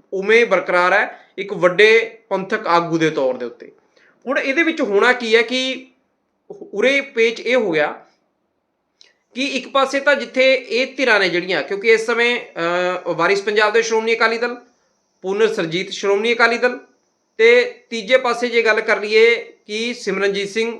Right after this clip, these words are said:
ਯਾਨੀ ਕਿ ਸ਼੍ਰੋਮਣੀ ਅਕਾਲੀ ਦਲ ਅੰਮ੍ਰਿਤਸਰ ਹੋ ਗਿਆ, ਇਹ ਨੇ ਜਿਹੜੇ ਤਿੰਨਾਂ ਦੇ ਆਖਰ ਇਹ ਵੀ ਫੈਸਲਾ ਕਰੂਗਾ ਕਿ ਦੋ ਹਜ਼ਾਰ ਸਤਾਈ 'ਚ ਅਸੀਂ ਇਕੱਠੇ ਹੋ ਕੇ ਚੱਲ ਪਈਏ ਜਾਂ ਭਾਈ ਆਪਦੀ ਅਲੱਗ-ਅਲੱਗ ਡੋਗਰੀ ਰੱਖੀਏ। ਹੁਣ ਇਹਦੇ 'ਚ ਹੋਣਾ ਕਿਉਂ ਹੈ, ਇਹ ਮੈਂ ਕਿਉਂ ਕਹਿ ਰਿਹਾ,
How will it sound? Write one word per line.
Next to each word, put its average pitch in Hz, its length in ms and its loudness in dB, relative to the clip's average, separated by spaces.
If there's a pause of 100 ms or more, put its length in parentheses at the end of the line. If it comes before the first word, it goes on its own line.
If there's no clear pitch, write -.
ਯਾਨੀ 180 220 0
ਕਿ 214 140 -6
ਸ਼੍ਰੋਮਣੀ 202 320 -4
ਅਕਾਲੀ 170 220 2
ਦਲ 160 160 -2
ਅੰਮ੍ਰਿਤਸਰ 180 400 -2
ਹੋ 202 100 -4
ਗਿਆ, 214 180 -4 (1400)
ਇਹ 302 200 -2
ਨੇ 320 140 2
ਜਿਹੜੇ 220 460 2 (200)
ਤਿੰਨਾਂ 330 420 4
ਦੇ 220 440 4
ਆਖਰ 214 640 0 (600)
ਇਹ 262 140 -2
ਵੀ 330 100 2
ਫੈਸਲਾ 214 400 0
ਕਰੂਗਾ 202 320 0
ਕਿ 226 160 -6
ਦੋ 185 280 0
ਹਜ਼ਾਰ 214 160 4
ਸਤਾਈ 208 220 0
'ਚ 202 120 -2
ਅਸੀਂ 233 160 -4
ਇਕੱਠੇ 208 260 -2
ਹੋ 214 80 2
ਕੇ 214 100 0
ਚੱਲ 214 220 0
ਪਈਏ 220 220 -2
ਜਾਂ 247 140 2
ਭਾਈ 247 260 0
ਆਪਦੀ 214 280 0
ਅਲੱਗ-ਅਲੱਗ 185 380 -2
ਡੋਗਰੀ 170 360 -2
ਰੱਖੀਏ। 156 360 -8 (1000)
ਹੁਣ 277 160 2 (220)
ਇਹਦੇ 240 180 -2
'ਚ 311 80 -4
ਹੋਣਾ 226 340 4
ਕਿਉਂ 240 300 2
ਹੈ, 247 60 6
ਇਹ 247 100 6
ਮੈਂ 247 100 2
ਕਿਉਂ 220 240 0
ਕਹਿ 226 200 4
ਰਿਹਾ, 226 320 0